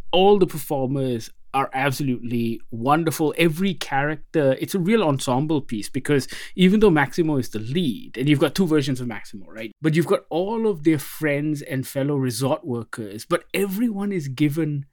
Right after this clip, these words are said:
their moment. Everyone's story is allowed to shine. And it's just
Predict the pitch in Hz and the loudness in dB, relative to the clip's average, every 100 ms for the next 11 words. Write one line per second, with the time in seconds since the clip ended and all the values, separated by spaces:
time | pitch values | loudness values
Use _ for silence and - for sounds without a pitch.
0 | _ 127 151 123 127 123 135 - - 156 | _ -2 0 2 2 2 0 -4 -2 -2
1 | 151 190 170 175 - - 143 131 151 131 | 0 -4 -2 -4 -4 -2 0 0 2 0
2 | 110 117 113 - 123 175 147 101 101 - | -2 -6 -8 -8 -2 2 0 0 -12 -14
3 | - - _ _ - 185 185 - - - | -20 -20 _ _ 2 4 4 -2 -2 -2
4 | - 277 269 | 4 4 4